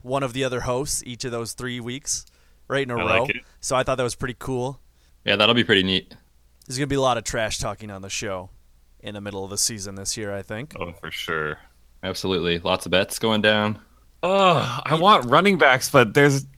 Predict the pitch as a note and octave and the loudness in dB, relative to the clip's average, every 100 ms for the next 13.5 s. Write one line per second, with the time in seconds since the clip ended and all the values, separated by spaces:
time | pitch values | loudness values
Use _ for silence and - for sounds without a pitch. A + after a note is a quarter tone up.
0 | - _ - D3+ E3 F3+ F#3 D#3 C#3+ - | -20 _ 6 8 10 10 8 6 2 4
1 | D3+ C#3+ G#2+ - G2 F2 D2+ - G2+ G#2+ | 4 4 2 0 0 0 -2 0 4 6
2 | G#2+ G#2+ G#2+ G#2 G#2 G2 F#2+ F#2 E2+ F2 | 8 8 6 6 6 6 4 0 0 2
3 | E2+ E2 F2+ F2+ D#2+ D#2 - - - - | 2 0 -2 0 0 -2 -8 -14 -14 -12
4 | - - D#3+ E3+ A#2+ - - - D3 D#3+ | -10 -4 0 2 2 -2 -10 -4 0 2
5 | E3+ D#3 C3+ _ - C#3 C#3+ - - - | 2 0 -4 _ -14 -10 -6 -6 -8 -16
6 | B2 C3 F3+ G3+ D#3+ B2+ - - D3+ C#3+ | -14 0 4 4 4 -2 -4 -2 0 0
7 | C3 B2+ B2+ - A2 A2+ A#2 - D3 A2+ | 0 2 0 -2 -4 -4 -4 -2 -4 -4
8 | G#2+ - B2 C3+ A#2 F#2+ A#2 - _ - | -8 -6 -2 -2 -2 -4 -6 -6 _ -4
9 | D3 F3+ G3 E3+ C#3 A2+ G#2+ - D3+ - | -2 0 0 -2 -6 -8 -12 -8 -8 -6
10 | C#3 B2 G#2 - C3+ - A2 - F3+ F3+ | -8 -8 -8 -8 -8 -10 -12 -4 -4 -4
11 | B2 - E3+ B2 A#2+ A2+ C3 B2+ A#2 A2 | -4 -2 0 -2 -4 -4 -2 -4 -2 -2
12 | B2 - G#2 A#2 A#2+ A2 G#2 G2+ G2 F#2 | -2 -6 -8 -6 -4 -6 -8 -8 -8 -10
13 | F#2 A2 G2+ F2+ - | -8 -6 -4 -6 -10